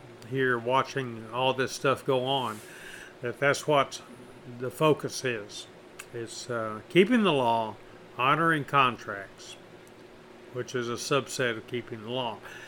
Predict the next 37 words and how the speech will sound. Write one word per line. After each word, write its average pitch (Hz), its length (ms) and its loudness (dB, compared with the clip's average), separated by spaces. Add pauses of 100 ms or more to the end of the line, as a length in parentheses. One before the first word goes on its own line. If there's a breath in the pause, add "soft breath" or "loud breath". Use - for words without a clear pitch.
(360 loud breath)
That's 214 220 6
not 156 180 8
what 135 180 4
we're 123 80 -4
talking 123 400 -2
about. 117 300 -4
That's 214 240 6
not 175 200 8
what 139 220 4
God's 131 440 2 (340 loud breath)
wanting 143 400 2
us 127 180 -2
to 131 140 -2
do 123 460 4
when 135 120 -4
he 131 100 0
says, 135 300 2
"Do 131 300 2
justice." - 600 0
He 220 140 6
wants 208 380 4
us 151 220 2
to 139 120 0
restore 120 840 0 (380 loud breath)
shalom 127 800 -2 (1080)
in 139 140 2
our 131 160 6
communities 131 960 -4 (120)
and 127 140 -6
in 127 140 0
our 117 180 4
families, 120 680 -2
in 120 140 -4
our 123 240 2
own 127 200 0
personal 113 560 -2
lives. 110 600 -6